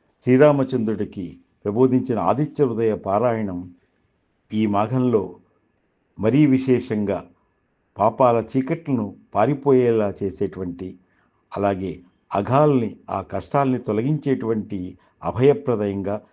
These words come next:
శత్రుజయంగా, ఆ ఉదయ సంధ్యల్లో త్రికాలాల ఆ సర్వ హృదయ తేజంగా ఉంచేటువంటిది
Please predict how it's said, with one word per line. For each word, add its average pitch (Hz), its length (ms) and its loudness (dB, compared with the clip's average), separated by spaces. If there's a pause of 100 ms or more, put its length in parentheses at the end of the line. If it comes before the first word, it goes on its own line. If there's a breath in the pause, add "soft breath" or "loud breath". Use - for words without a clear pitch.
శత్రుజయంగా, 123 920 0 (640)
ఆ 101 160 4
ఉదయ 107 320 4
సంధ్యల్లో 127 640 2
త్రికాలాల 120 800 2 (1400 soft breath)
ఆ 95 260 -2 (800)
సర్వ 120 400 4 (120)
హృదయ 151 300 4
తేజంగా 120 640 2
ఉంచేటువంటిది 95 960 -6